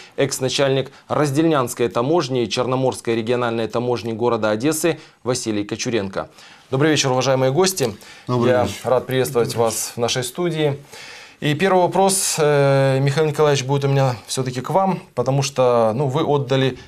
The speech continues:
Speaker 1: таможенной службе Украине, Украины, насколько мне известно, тридцать восемь лет. Огромный промежуток времени. И знаете ситуацию на Одесской таможне, проблемы на Одесской таможне, как говорится, не понаслышке. Что происходило в таможенной службе в последние несколько лет?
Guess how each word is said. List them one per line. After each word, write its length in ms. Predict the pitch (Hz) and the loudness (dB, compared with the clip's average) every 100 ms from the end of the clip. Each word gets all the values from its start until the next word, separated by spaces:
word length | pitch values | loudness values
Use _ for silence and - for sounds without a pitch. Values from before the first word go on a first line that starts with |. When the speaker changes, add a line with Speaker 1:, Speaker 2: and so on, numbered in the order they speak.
| - | -4
Speaker 1:
таможенной 500 | 143 147 143 135 131 | 0 2 2 2 0
службе 480 | - 143 127 123 131 | -2 -2 -2 0 0
Украине, 640 | 127 131 147 175 170 147 - - | 0 0 0 0 0 -2 -6 -14
Украины, 440 | - 147 165 165 | -2 0 2 2
насколько 380 | 143 131 127 131 | 0 -2 -4 0
мне 180 | 139 135 | 2 0
известно, 340 | 131 143 127 | 0 -2 -2
тридцать 320 | 123 151 - | -2 -4 -2
восемь 320 | 139 135 139 139 | -2 0 0 2
лет. 220 | 113 - - - | 0 -2 -10 -14
Огромный 500 | 101 117 151 143 127 - - | -6 0 0 0 -2 -8 -6
промежуток 500 | - 127 127 143 131 | -2 -2 -2 -4 -4
времени. 480 | 131 143 110 98 85 - - | 0 0 0 -4 -6 -12 -12
И 80 | 110 | -6
знаете 440 | 113 151 160 151 | 0 2 2 0
ситуацию 600 | 127 - 151 156 156 131 | -4 0 2 2 0 -2
на 100 | 127 | 0
Одесской 420 | 123 123 160 - 143 | 0 0 -2 -2 -2
таможне, 600 | 139 131 139 117 120 113 - - - | 0 0 0 0 -4 -4 -10 -12 -2
проблемы 640 | 131 127 156 160 147 127 131 | 0 2 2 2 0 -2 -4
на 140 | 127 | 0
Одесской 360 | 131 139 131 127 | 0 0 0 -2
таможне, 460 | 123 127 127 110 107 | -2 0 -2 -4 -6
как 160 | 123 | -4
говорится, 440 | 123 127 139 135 120 | -2 0 0 -2 -2
не 160 | 127 | -2
понаслышке. 680 | 123 123 113 120 95 - - - - - - - - - | -2 -2 -2 -2 -4 -6 -12 -16 -16 -14 -12 -14 -16 -10
Что 280 | - - 226 | -6 0 0
происходило 800 | 196 190 - 190 175 131 104 92 | 2 2 2 0 2 4 2 0
в 40 | - | -2
таможенной 440 | 135 143 131 127 | 0 0 0 -2
службе 400 | - 202 156 131 | -2 -2 -2 -4
в 80 | 127 | -4
последние 500 | 120 - 151 135 123 | -4 -2 -2 -2 -4
несколько 460 | 120 110 107 - 98 | -4 -4 -8 -10 -10
лет? 240 | 82 | -10